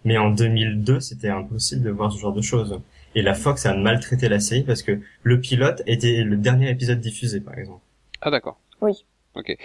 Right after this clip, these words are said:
Speaker 2: Bon, de toute façon, c'était dispo sur, euh, Netflix, donc, euh, je me laisserai sûrement tenter, hein, de toute
Speaker 3: Et
Speaker 2: façon.
Speaker 3: puis après, il y a les acteurs aussi. Il y a vraiment un, un très bon casting avec Nathan Fillion, que j'aime pas dans d'autres séries, mais que là,
Speaker 2: Mm.
Speaker 3: j'aime beaucoup.
Speaker 2: Mhm.
Speaker 3: Il y a Gina Torres, il y a, euh,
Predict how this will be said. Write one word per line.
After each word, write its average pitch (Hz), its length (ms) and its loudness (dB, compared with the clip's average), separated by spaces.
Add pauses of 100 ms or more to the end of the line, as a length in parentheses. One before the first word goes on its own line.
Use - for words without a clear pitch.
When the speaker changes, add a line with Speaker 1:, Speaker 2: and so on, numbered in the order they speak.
(340)
Speaker 2:
Bon, 92 100 -4
de - 20 -8
toute - 80 -12
façon, 127 160 -4
c'était 107 560 2
dispo 110 340 -4
sur, 107 380 -6
euh, 95 120 0
Netflix, - 480 -6
donc, - 220 -12
euh, 87 60 -12
je 87 80 -14
me 85 80 -8
laisserai 82 220 -8
sûrement 87 280 -10
tenter, 117 380 0
hein, 98 80 0
de 90 60 -14
toute - 120 -18
Speaker 3:
Et 214 60 4
Speaker 2:
façon. - 120 -4
Speaker 3:
puis 254 80 4
après, 247 280 2
il 262 80 4
y - 20 4
a 208 60 2
les 190 180 -2
acteurs 190 400 -2
aussi. 175 260 -4
Il 180 60 0
y 185 60 4
a 175 60 -2
vraiment 185 440 2
un, 165 100 -2
un - 180 -2
très - 280 0
bon 208 160 0
casting 202 460 2
avec 185 180 4
Nathan 196 320 2
Fillion, 196 380 2
que - 120 2
j'aime 240 240 4
pas 240 240 -2
dans 247 120 2
d'autres 214 180 2
séries, 185 300 0 (180)
mais 196 220 4 (320)
que 185 100 4
là, 202 200 4
Speaker 2:
Mm. - 20 4
Speaker 3:
j'aime 196 260 0
beaucoup. 190 380 2
Speaker 2:
Mhm. 233 260 0
Speaker 3:
Il - 40 2
y - 20 4
a 190 80 4
Gina 202 300 2
Torres, 196 360 4 (240)
il 185 80 -2
y 202 60 2
a, 175 340 2
euh, 175 160 -2